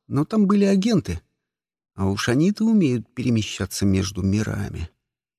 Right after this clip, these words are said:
Вдруг и Гримуэль с собой забрали? Не совсем же они звери.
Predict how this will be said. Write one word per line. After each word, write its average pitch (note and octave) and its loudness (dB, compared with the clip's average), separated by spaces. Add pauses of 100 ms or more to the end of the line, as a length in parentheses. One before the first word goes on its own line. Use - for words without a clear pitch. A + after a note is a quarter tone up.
(420)
Вдруг G#2+ 0
и A#2+ -4
Гримуэль G#2+ 0
с - -8
собой F3 -4
забрали? D#3 -4 (1040)
Не D3+ 0
совсем F3+ -2
же G2+ 0
они F#2 2
звери. F#2+ 0